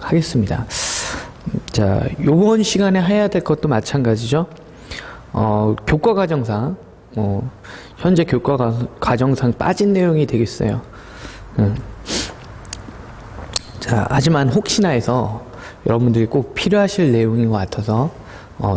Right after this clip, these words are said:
자, 요것도 풀이 수업을 좀 해드리도록 하겠습니다. 네. <clears throat> 음.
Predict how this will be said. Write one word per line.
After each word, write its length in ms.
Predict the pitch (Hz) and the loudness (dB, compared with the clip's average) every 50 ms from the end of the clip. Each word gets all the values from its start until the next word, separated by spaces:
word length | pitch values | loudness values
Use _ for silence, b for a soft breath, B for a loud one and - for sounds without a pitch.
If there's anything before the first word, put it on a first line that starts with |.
| 107 - | -2 -2
자, 160 | - - 95 - | 0 0 0 2
요것도 360 | - 117 117 127 120 - 120 117 | 2 2 2 2 2 0 0 -2
풀이 280 | - - - 196 190 | 0 0 2 2 2
수업을 340 | 180 - 175 156 123 123 123 | 2 2 2 2 2 2 0
좀 280 | 123 - - 131 127 - | 0 0 -2 -2 -2 -4
해드리도록 680 | - - 151 151 - 151 135 123 110 110 101 - - - | -2 -2 -2 0 0 0 0 2 2 2 0 0 0 0
하겠습니다. 500 | 151 151 147 - - 117 107 98 110 - B B B B B B B B B B B B B - - - | 0 0 0 0 0 -2 0 -2 -2 -4 B B B B B B B B B B B B B -10 -10 -6
네. 300 | - - 107 110 - - - - - - - - - - - - - - - B B B B B B B B B B - - - | -2 2 2 2 2 0 -4 -10 -12 -12 -14 -14 -14 -14 -14 -10 -8 -8 -8 B B B B B B B B B B -12 -12 -10
<clears throat> 2000 | - - - - - - - - - - - - - - - - - - - - - - - - - - - - - - - - - - - - - - - 120 117 - | -6 -4 0 2 2 4 4 2 0 0 -4 -6 -6 -8 -8 -8 -8 -8 -8 -8 -10 -10 -12 -14 -16 -12 -10 -10 -10 -10 -10 -12 -14 -14 -14 -14 -12 -8 -6 -6 -2 2
음. 200 | - 117 110 117 | 2 2 2 2